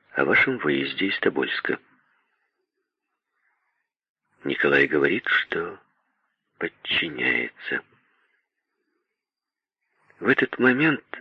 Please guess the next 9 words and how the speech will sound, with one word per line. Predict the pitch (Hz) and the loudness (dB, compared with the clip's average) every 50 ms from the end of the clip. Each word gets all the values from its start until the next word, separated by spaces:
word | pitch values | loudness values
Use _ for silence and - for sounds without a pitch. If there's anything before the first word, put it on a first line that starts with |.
| - _ - | -12 _ -6
выступила | - - - 139 139 - - - 120 - 123 110 107 104 | -4 -4 -2 -2 -4 -2 -2 -2 2 4 6 6 6 4
вперед | - - - - 110 123 131 123 - - - _ - | 2 0 0 0 2 4 2 2 0 -6 -20 _ 0
Александра | - 95 98 - - - 110 107 104 - 95 | 2 4 4 4 2 4 4 4 4 4 2
Федоровна | 87 - - 147 156 - - - 64 64 62 58 55 - - - - - - - - - - - - - - | 2 4 2 2 2 2 2 0 0 -2 -2 -4 -4 -4 -6 -12 -18 -20 -20 -20 -20 -20 -20 -20 -10 -4 0
и, | - - | 0 0
сильно | - - 143 143 147 143 139 | 2 4 4 4 4 4 4
волнуясь, | 131 131 120 113 117 123 127 123 120 - - - | 4 4 4 2 2 -2 -2 -2 -2 -4 -4 -4
сказала: | - - 117 104 - - - 64 65 65 65 - - _ _ _ _ _ _ _ _ _ _ _ _ _ _ _ - | 0 4 4 4 4 2 0 0 -2 -4 -8 -8 -12 _ _ _ _ _ _ _ _ _ _ _ _ _ _ _ -2
«Я | 92 92 95 95 - - - | 0 2 2 2 2 -2 -4